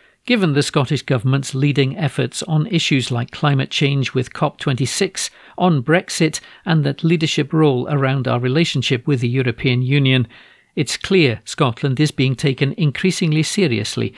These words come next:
as an international actor." An exclusive front page article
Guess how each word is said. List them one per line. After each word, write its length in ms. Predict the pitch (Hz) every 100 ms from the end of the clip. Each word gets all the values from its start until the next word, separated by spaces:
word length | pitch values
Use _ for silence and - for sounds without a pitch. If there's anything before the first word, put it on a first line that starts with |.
| -
as 200 | 151 147
an 100 | 190
international 640 | 127 165 120 101 - 107 -
actor." 420 | 123 - - 98 - _ _ _ _ _ _ _ - _ _
An 140 | 135 117
exclusive 640 | - - 151 143 - 123
front 240 | - 143 -
page 260 | 170 160
article 540 | 120 120 - 135 123